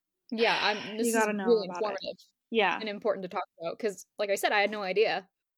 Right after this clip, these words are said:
Speaker 1: And the impact it had on
Speaker 2: Adoption is crazy.
Speaker 1: adoption is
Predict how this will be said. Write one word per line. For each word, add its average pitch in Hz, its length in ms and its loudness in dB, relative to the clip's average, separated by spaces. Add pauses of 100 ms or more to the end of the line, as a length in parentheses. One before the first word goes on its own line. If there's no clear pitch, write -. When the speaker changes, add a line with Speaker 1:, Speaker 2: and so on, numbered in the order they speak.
(200)
Speaker 1:
And 247 100 0
the 220 120 0
impact 214 340 -2
it 185 60 -10
had 175 240 -2
on 175 480 -8 (760)
Speaker 2:
Adoption 214 560 -12 (280)
is - 100 -12
crazy. 202 340 -16
Speaker 1:
adoption 202 720 -10 (340)
is 185 500 -4